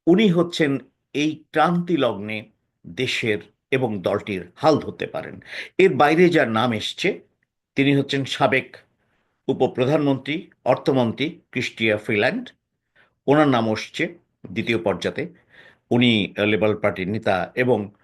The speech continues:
কানাডার প্রধানমন্ত্রী যদি নির্বাচিত হন, উনি হতে পারেন। এছাড়া যার নাম এসছে, আন্তঃবিষয়ক যিনি মন্ত্রী বর্তমানে রয়েছেন,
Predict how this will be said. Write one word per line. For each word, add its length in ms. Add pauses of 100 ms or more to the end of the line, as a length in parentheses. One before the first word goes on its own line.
(260)
কানাডার 420 (1200)
প্রধানমন্ত্রী 800 (300)
যদি 240
নির্বাচিত 540
হন, 360
উনি 140
হতে 280
পারেন। 320 (440)
এছাড়া 380
যার 220
নাম 180
এসছে, 480 (720)
আন্তঃবিষয়ক 1000 (720)
যিনি 280
মন্ত্রী 500 (800)
বর্তমানে 460
রয়েছেন, 480